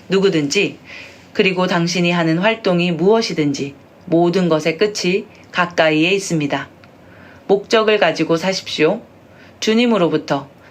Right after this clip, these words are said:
당신의 집중력이 흐트러지게 하는 것은 그 무엇도 허용하지 마십시오. 이익이 경건은 아닙니다. 당신이 재물을 얻고 이 땅의 것들로 성공하고 있다고 해서 당신이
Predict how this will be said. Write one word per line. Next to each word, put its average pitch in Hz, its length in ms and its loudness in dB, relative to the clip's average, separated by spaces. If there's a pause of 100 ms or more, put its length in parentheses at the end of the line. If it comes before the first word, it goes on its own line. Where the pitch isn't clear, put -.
당신의 165 500 0
집중력이 165 800 -2 (200)
흐트러지게 240 720 0
하는 180 260 0
것은 185 460 -2 (340)
그 - 120 0
무엇도 156 680 0 (140)
허용하지 214 520 2
마십시오. 151 520 -4 (840)
이익이 220 560 -2
경건은 160 440 0
아닙니다. 151 600 -2 (500)
당신이 170 680 -2 (180)
재물을 180 440 2
얻고 170 480 0 (360)
이 - 160 -2
땅의 220 300 2
것들로 165 420 0
성공하고 214 500 2
있다고 151 440 0
해서 151 420 0 (400)
당신이 160 600 -2